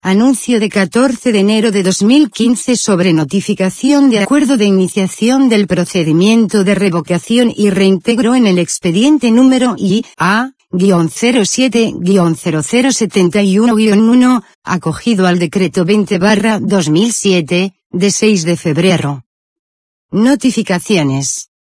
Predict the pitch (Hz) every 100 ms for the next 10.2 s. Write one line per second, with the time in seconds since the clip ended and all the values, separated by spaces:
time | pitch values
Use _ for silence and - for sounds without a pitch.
0 | _ - 190 240 262 - 240 208 190 190
1 | - 262 269 - 214 196 214 220 202 180
2 | 185 202 262 302 - 226 233 - 247 -
3 | 196 180 160 151 196 - 208 190 - 262
4 | 285 277 226 196 277 294 269 208 196 185
5 | - 190 - 220 254 269 220 202 180 175
6 | - 156 160 190 226 220 214 190 202 196
7 | 170 160 175 - 233 247 - 202 185 190
8 | 190 - 233 214 254 233 180 170 - -
9 | 170 247 302 254 226 262 262 262 208 196
10 | 190